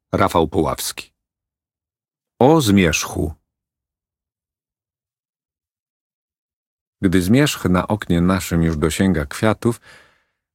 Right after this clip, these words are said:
my w cień wspólny związani na znajomej ścianie myślami do dwu różnych odbiegamy światów.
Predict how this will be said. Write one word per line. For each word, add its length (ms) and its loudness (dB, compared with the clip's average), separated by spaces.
my 140 4
w 60 -6
cień 280 2
wspólny 600 0
związani 680 -2
na 140 -2
znajomej 520 -4
ścianie 540 -2
myślami 680 -2
do 140 -2
dwu 300 -4
różnych 580 -6
odbiegamy 640 -2
światów. 680 -10